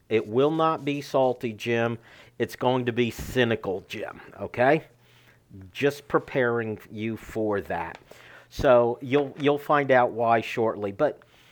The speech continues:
as I said, we're looking at the big picture.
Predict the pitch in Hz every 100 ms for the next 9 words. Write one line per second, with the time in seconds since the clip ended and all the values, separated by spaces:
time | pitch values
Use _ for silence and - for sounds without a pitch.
0 | - - 165 180 160 - 147 - 143 214
1 | 269 202 170 - 110 131 151 - - 180
2 | - - 101 95